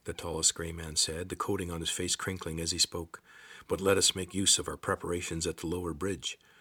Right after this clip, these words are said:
We have weakened it so it might collapse in the event of attack from across the river. Instead,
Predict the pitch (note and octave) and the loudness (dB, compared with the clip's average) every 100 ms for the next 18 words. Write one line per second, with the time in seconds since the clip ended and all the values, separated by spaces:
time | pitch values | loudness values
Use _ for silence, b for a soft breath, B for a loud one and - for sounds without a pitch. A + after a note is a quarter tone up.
0 | B B - F#2+ D#2+ A2+ C3 C3+ C3+ - | B B 2 4 6 4 4 4 6 4
1 | F#2 E2 E2 A2 - F#2+ F#2+ F2 - G#2+ | 2 0 -2 -2 -4 -4 -4 -2 2 4
2 | A2+ G2 E2+ G#2+ A2 - - E2+ F#2+ - | 4 4 2 0 -2 -6 -6 -4 -4 -6
3 | D#2+ D#2+ - A#2 - D2 D#2+ F#2+ C#2 - | -8 -6 -2 2 2 2 -4 -4 -6 -10
4 | b b b - F2+ - - F2+ F2 | b b b -8 4 4 4 0 -4